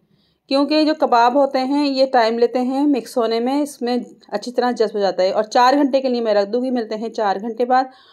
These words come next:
और चार घंटे हो चुके हैं। चार घंटे का मतलब है ये कि ये थोड़े से नरम पड़ जाते हैं, तो गलने में ये जल्दी गल जाते हैं, टाइम नहीं लेते। अब क्या करेंगे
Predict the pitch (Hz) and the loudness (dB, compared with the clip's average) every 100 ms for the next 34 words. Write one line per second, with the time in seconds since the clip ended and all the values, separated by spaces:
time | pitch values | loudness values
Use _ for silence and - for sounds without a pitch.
0 | _ - 208 - 254 262 269 247 247 233 | _ -4 -2 2 4 4 0 -2 -2 0
1 | 214 208 233 247 254 285 311 - _ _ | -2 -4 -2 0 0 -2 -4 -6 _ _
2 | _ 269 277 320 302 294 269 247 233 233 | _ 2 4 4 2 2 0 2 2 4
3 | 277 302 269 269 277 262 233 220 240 320 | 2 2 0 -2 -4 0 0 0 0 -2
4 | - 269 214 226 254 247 190 190 185 202 | -2 -2 2 2 2 0 2 0 0 -4
5 | 208 262 339 349 - 214 220 214 196 208 | -2 0 0 -2 0 2 2 0 0 -2
6 | 226 262 247 196 208 196 240 247 220 208 | -4 -4 -4 0 0 0 -2 2 2 2
7 | 180 175 175 220 254 233 196 196 202 170 | 0 -2 -6 -6 -2 0 0 -2 -4 -6
8 | 165 180 - _ - _ - 254 285 269 | -10 -12 -18 _ -20 _ -2 2 2 4
9 | 262 254 247 285 | 4 4 2 0